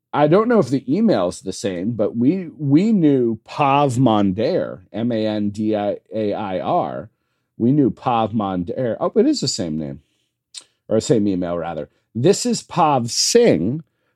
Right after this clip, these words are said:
but the email's still the same. Um, it has been ages since we have gotten an email from Pav. Um, and, you know, it, it, it seems like no time has passed. Let's get right into it. Hi, guys.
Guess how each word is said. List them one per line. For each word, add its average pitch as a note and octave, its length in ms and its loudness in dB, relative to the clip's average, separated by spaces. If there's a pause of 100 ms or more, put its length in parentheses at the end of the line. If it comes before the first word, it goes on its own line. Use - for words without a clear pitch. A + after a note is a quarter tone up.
(140)
but D#3 200 4
the C#3+ 100 2 (100)
email's F#3+ 400 4
still D#3+ 300 4
the B2+ 140 -4
same. C3+ 680 -4 (560)
Um, C3+ 320 2
it E3+ 140 4
has D#3+ 180 2
been C3+ 320 4
ages C#3+ 540 4
since - 280 -4
we A2 120 4
have F#2 140 2
gotten F2+ 360 0
an E2+ 240 0
email F2 360 0
from D2+ 320 -16
Pav. F2+ 600 -12 (520)
Um, A#2 560 2 (1160)
and, A#2+ 340 2
you A2+ 220 0
know, G2 320 -2 (600)
it, - 420 2
it, A#2+ 200 4
it A2 160 2
seems C#3+ 360 4
like B2 160 4
no C3 220 6
time B2+ 380 2
has A#2 200 -2
passed. D3+ 460 2
Let's B2+ 220 0
get C3+ 220 0
right C3+ 220 0
into F3 240 4
it. - 80 4
Hi, C4 400 4
guys. D3+ 600 4